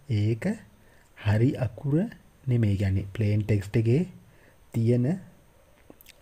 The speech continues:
අකුර වෙනුවට වෙනත් අකුරක් තමයි යොදාගත්තේ. නමුත් ට්‍රාන්ස්පොසිෂන් සයිෆර් වලදී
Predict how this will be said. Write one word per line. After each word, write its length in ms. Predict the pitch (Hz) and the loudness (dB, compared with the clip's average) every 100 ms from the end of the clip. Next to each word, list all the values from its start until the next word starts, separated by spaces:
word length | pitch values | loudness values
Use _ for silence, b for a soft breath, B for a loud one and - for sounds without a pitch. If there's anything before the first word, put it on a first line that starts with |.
| _ _ _ _ - | _ _ _ _ -10
අකුර 260 | - - 117 | -6 2 4
වෙනුවට 500 | 104 104 117 120 170 | 4 4 4 2 2
වෙනත් 380 | 135 120 127 | 2 2 0
අකුරක් 300 | 127 135 127 | -4 -2 -4
තමයි 220 | - 160 165 | 0 0 2
යොදාගත්තේ. 580 | 110 98 95 - - | 2 2 -2 -4 -6
නමුත් 340 | 120 107 147 143 - B B B | -2 0 0 -2 -8 B B B
ට්‍රාන්ස්පොසිෂන් 640 | - 107 113 - 139 147 147 | -2 0 0 0 0 2 0
සයිෆර් 440 | 143 135 127 110 | 2 2 4 2
වලදී 460 | 98 95 95 98 | 4 4 4 2